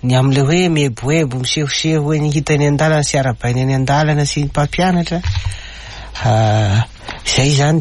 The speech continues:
dia maneho an'izay fisehosehoana izay e. Hoe izaho noho izy ary ilay farany moa de le hoe,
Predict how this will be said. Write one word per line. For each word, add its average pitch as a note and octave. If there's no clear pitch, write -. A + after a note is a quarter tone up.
dia A#2
maneho A#2
an'izay A#2
fisehosehoana D#3
izay F#3
e. B2+
Hoe C#3+
izaho C3
noho C#3
izy B2+
ary A#2
ilay A#2+
farany C3+
moa C#3
de B2+
le A#2
hoe, C3+